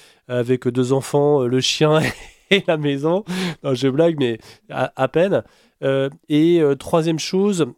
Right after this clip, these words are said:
euh, ils l'ont bien illustré, c'est, euh, la force du réseau en fait. Euh, et donc, euh, Pépite, c'est bien évidemment de l'accompagnement, mais c'est surtout, euh, eh bien, un réseau qui permet, euh, de, euh,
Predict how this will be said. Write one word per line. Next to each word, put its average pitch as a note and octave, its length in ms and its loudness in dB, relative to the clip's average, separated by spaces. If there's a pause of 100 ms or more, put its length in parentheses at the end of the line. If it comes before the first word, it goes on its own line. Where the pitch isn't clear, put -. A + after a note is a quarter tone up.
(120)
euh, C#3 880 0 (440)
ils C3 120 -6
l'ont D3 100 2
bien F3+ 180 0
illustré, F3+ 520 -2
c'est, E3+ 400 0
euh, C#3+ 220 2 (960)
la C#3+ 180 2
force - 480 -4 (260)
du C3+ 220 -4
réseau D#3 440 2
en A#2 60 0
fait. A2 300 -6 (260)
Euh, B2+ 440 0
et C3+ 100 -2
donc, D#3 300 -2
euh, C#3 400 0
Pépite, D#3 420 -4
c'est - 180 -4
bien C#3+ 140 0
évidemment D3 380 0
de D3 40 -2
l'accompagnement, D3+ 640 0
mais D#3+ 140 0
c'est C#3 160 -4
surtout, E3 560 -4 (480)
euh, C3+ 680 0
eh C3+ 100 -2
bien, D#3 220 2
un D3 40 0
réseau D3 280 0
qui D3 160 -12
permet, E3 720 0
euh, C#3 260 0
de, C3 200 -4
euh, D#3 420 2